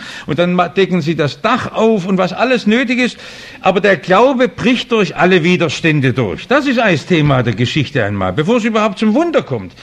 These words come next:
Übrigens, das Wunder kommt ganz, ganz, ganz, ganz am Ende. Es steht viel anderes. Und das wollen wir beobachten. Es geht also darum, Menschen zu Jesus zu führen. Das soll uns bewegen, wenn wir zu Christ einladen. Ist nicht unwichtig, ob's voll wird oder leer oder sonst was,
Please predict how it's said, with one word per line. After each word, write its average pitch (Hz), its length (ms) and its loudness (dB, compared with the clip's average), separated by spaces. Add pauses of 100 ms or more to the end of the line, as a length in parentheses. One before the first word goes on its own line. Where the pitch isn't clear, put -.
(260)
Übrigens, 170 480 0 (140)
das - 100 -12
Wunder 147 220 0
kommt 160 240 -4
ganz, 302 280 -4
ganz, 233 280 -2
ganz, 170 320 -4
ganz 123 240 0
am 113 140 0
Ende. 78 340 -4 (540)
Es 196 160 -2
steht 254 160 -2
viel 269 180 0
anderes. 269 460 -2
Und 156 160 -2
das 214 120 0
wollen 269 160 2
wir 262 80 2
beobachten. 202 560 0 (180)
Es - 80 -14
geht 240 160 0
also 220 260 0
darum, 202 320 2 (280)
Menschen 269 680 0
zu 139 160 -2
Jesus 254 640 0
zu 247 120 0
führen. 240 360 -2
Das 226 180 -2
soll 233 160 0
uns 220 240 -2
bewegen, 240 680 0
wenn 214 140 0
wir 208 120 -2
zu 196 160 -4
Christ 226 440 -4
einladen. 196 540 2
Ist 175 160 -4
nicht 214 220 0 (100)
unwichtig, 196 460 0
ob's 147 140 -4
voll 220 340 -2
wird 202 160 -2
oder 151 180 -2
leer 196 380 2
oder 156 160 -4
sonst 220 280 0
was, 208 180 0